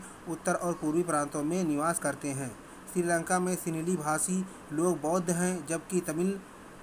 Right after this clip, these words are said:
भाषी लोगों में कुछ हिंदू और कुछ मुसलमान हैं। श्रीलंका का राजकीय धर्म बौद्ध धर्म है। भारतीय तमिल। औपनिवेशिक शासनकाल के समय कुछ तमिलों के वंशज यहाँ आ-, बागान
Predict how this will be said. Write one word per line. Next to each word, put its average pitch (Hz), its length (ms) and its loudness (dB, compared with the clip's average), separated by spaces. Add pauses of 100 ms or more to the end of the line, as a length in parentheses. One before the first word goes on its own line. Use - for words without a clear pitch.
भाषी 165 380 2
लोगों 160 340 0
में 180 180 2
कुछ 190 340 -2
हिंदू 156 280 2
और 170 180 0
कुछ 170 280 -2
मुसलमान 147 560 0
हैं। 120 140 -4
श्रीलंका 156 500 0
का 175 180 4
राजकीय 151 420 2
धर्म 165 240 0 (400)
बौद्ध 156 240 4
धर्म 139 260 0
है। 110 140 -8 (720)
भारतीय 175 380 4
तमिल। 165 260 2 (600)
औपनिवेशिक 175 720 2
शासनकाल 170 600 4
के 180 220 2
समय 170 300 0
कुछ 185 340 -2
तमिलों 165 320 2
के 180 160 0
वंशज 151 540 0
यहाँ 165 260 2
आ-, 156 280 2
बागान 156 540 2